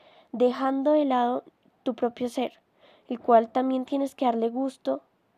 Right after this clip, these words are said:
y cuidarlo. Cuídate, cuídate a ti, a tu salud mental,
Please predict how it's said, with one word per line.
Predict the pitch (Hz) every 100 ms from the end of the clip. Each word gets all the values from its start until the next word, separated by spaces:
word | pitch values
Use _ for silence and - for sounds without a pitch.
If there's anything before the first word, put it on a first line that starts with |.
| _ -
y |
cuidarlo. | 220 - 214 226 220 - _ _ _ _ _ _ _ _ _ -
Cuídate, | 269 294 285 - - - _ _ -
cuídate | - 226 233 269
a |
ti, | 262 254 240 254 _ _
a | 214
tu | 226
salud | 214 220 214
mental, | 214 214 220 247 220